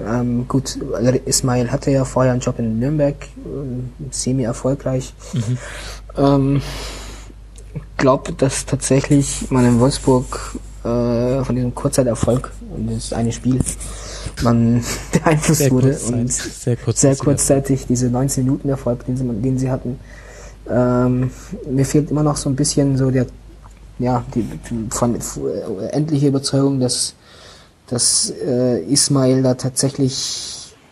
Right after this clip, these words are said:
Speaker 1: diese wirklich schwierige Mannschaft in Wolfsburg, ähm, ja, f-, ja, ich, ich, ich weiß nicht, wie ich's ausdrücken soll, aber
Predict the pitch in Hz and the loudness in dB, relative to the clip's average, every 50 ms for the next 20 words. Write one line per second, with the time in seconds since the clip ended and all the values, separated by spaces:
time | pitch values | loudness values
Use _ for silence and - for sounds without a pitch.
0 | - - _ _ _ _ _ _ _ _ _ - 139 127 131 123 139 - 131 123 | -20 -20 _ _ _ _ _ _ _ _ _ 0 2 2 2 2 0 -2 -2 -2
1 | - - - 131 135 165 185 160 135 123 127 151 - - - 117 110 - - 110 | -2 -2 2 4 4 6 6 6 4 2 0 -2 0 0 0 0 0 -2 -4 -4
2 | 120 117 113 120 120 - - - 123 120 117 - - - - - _ _ _ - | -2 0 0 0 0 0 0 0 0 0 -2 -4 -10 -16 -20 -20 _ _ _ -20
3 | - - - - - - - - - 127 127 123 120 117 117 117 117 117 117 117 | -18 -16 -16 -14 -16 -16 -18 -8 0 2 4 4 4 4 2 0 0 -2 -2 -2
4 | 120 117 - - - - - - - - - - - - 170 110 113 131 147 131 | -4 -6 -10 -18 -20 -20 -20 -20 -20 -20 -20 -20 -16 -10 -2 2 2 4 4 2
5 | - - - - 170 175 - 135 98 107 110 120 - - - - - - - - | -2 -6 -14 -16 -14 -14 -12 -12 -10 -10 -12 -12 -12 -14 -16 -18 -16 -16 -16 -14
6 | 160 160 151 127 117 127 131 104 104 - - 107 - - - - 127 - - 131 | -12 -8 -4 -2 -2 0 0 -2 -4 -4 -6 -6 -8 -8 -8 -10 -8 -2 0 0
7 | 143 - 139 131 131 127 127 - - 139 - - 127 - 110 120 120 120 123 120 | 0 0 -2 -2 -2 -2 -2 -2 -4 -4 -4 -6 -6 -4 -4 -2 -2 0 0 0
8 | 120 117 120 120 117 | 0 0 0 -2 -4